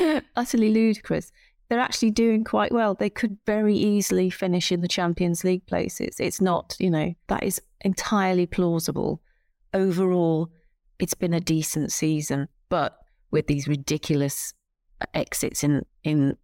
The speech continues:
the cup competitions that's supposed to mean everything to them, they are, they are unfathomable. <laughs> I can't say it, but I'm gonna say it 'cause that's what they are. And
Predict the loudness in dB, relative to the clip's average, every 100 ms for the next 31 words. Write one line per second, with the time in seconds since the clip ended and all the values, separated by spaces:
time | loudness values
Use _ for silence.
0 | _ _ -8 -4 -4 -2 -4 -2 -2 0
1 | -2 -2 -6 -4 -4 -2 0 0 0 0
2 | -2 -2 -2 -2 -4 -4 -4 -10 _ _
3 | -6 -2 0 -2 -6 -4 -2 0 2 2
4 | -2 -2 -2 -2 -2 -2 0 -2 0 0
5 | 2 2 2 -2 -6 _ _ -6 -6 -4
6 | -6 -2 -2 -2 -2 0 0 0 0 0
7 | 0 -2 -2 -2 -2 -2 -2 0 0 0
8 | -2 -4 _ _ -6 -2 0 0